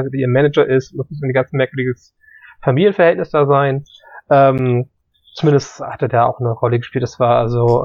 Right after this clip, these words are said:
im Englischen sagt man Hammy, ähm, ja, und, ähm, also, ich weiß nicht,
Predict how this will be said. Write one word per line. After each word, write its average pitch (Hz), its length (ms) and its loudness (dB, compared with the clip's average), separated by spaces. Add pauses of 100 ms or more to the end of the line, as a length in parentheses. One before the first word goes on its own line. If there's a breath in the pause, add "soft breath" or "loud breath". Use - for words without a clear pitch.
(120)
im 139 60 -4
Englischen 143 280 0
sagt 135 160 2
man 120 260 -2
Hammy, 123 500 -2 (360 soft breath)
ähm, 127 400 -6
ja, 123 360 0
und, 123 280 2
ähm, 123 680 0 (280)
also, 120 480 0
ich 127 100 -14
weiß 131 180 -4
nicht, - 120 -20